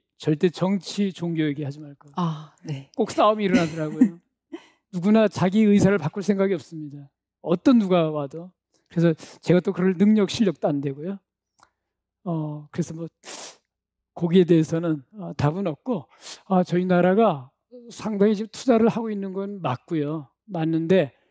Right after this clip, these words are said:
Speaker 1: 아까 저는 세계적인 어떤 수준에 비해서는 우리 젊은이들이, 결국 핵심 인력이 젊은 연구원들입니다. 그래서 저희가,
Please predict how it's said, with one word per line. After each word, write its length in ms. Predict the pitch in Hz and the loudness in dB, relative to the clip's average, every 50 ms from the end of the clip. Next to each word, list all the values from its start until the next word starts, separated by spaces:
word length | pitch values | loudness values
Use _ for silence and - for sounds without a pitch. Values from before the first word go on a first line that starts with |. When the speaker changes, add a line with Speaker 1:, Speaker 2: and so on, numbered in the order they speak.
| _ _ _ _ _ | _ _ _ _ _
Speaker 1:
아까 240 | - 180 - 185 170 | -10 -4 0 0 0
저는 320 | 156 - 185 190 196 208 - _ _ _ _ _ _ | 0 -2 -4 -6 -6 -8 -12 _ _ _ _ _ _
세계적인 640 | - - - 220 214 196 196 180 180 165 190 190 185 | -6 2 2 4 4 4 2 2 0 -2 -2 -4 -2
어떤 380 | 165 156 _ - 185 180 180 | -4 -4 _ -4 -4 -4 -4
수준에 440 | 170 - - 208 208 214 202 196 185 | -8 -12 -12 -8 -4 -2 0 0 0
비해서는 760 | 160 143 156 151 151 147 - 165 165 160 160 170 214 262 277 - _ _ _ _ _ _ _ | 0 0 0 0 0 -2 -4 -6 -6 -6 -6 -4 -4 -6 -6 -8 _ _ _ _ _ _ _
우리 280 | - 196 175 170 190 185 | -10 -6 -2 -2 -2 -2
젊은이들이, 800 | - - - 180 208 233 240 262 240 226 170 175 156 147 139 117 _ _ - | -2 0 4 4 6 8 6 6 6 4 4 2 2 0 -2 -6 _ _ -6
결국 280 | - 180 180 208 220 | -4 -2 -2 0 -2
핵심 320 | 143 180 - - - 262 240 | -2 -2 -2 2 2 2 4
인력이 560 | 208 185 175 175 170 156 175 214 170 131 127 _ _ _ _ _ _ _ _ - | 4 2 2 2 0 0 0 0 0 -2 -4 _ _ _ _ _ _ _ _ -12
젊은 540 | - - 165 175 190 202 208 220 233 233 214 | -4 0 2 4 4 4 2 0 0 0 0
연구원들입니다. 760 | 180 180 196 196 208 190 170 160 151 147 147 143 139 139 - _ _ _ _ _ _ _ _ _ | 0 -2 -2 -4 -4 -4 -4 -4 -6 -6 -8 -12 -16 -18 -20 _ _ _ _ _ _ _ _ _
그래서 140 | - 190 - | -8 -6 -2
저희가, 360 | 170 170 180 185 220 190 135 | 0 2 4 6 4 4 4